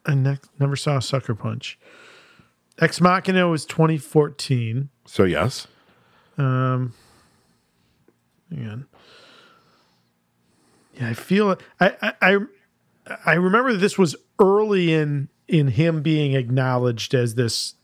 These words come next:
Speaker 1: you know, amazing talent. Um, twenty fourteen. Just looking.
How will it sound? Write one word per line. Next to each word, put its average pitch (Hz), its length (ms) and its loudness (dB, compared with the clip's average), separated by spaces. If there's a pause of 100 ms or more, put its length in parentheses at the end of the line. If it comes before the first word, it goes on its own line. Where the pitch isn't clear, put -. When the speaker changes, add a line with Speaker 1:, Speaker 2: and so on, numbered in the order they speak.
(140)
Speaker 1:
you 135 120 -2
know, 120 100 -2
amazing 120 440 -2
talent. 117 540 -8 (1800)
Um, 131 680 -10 (1500)
twenty 143 460 -12
fourteen. - 1120 -20 (1200)
Just - 180 -16
looking. 123 280 -6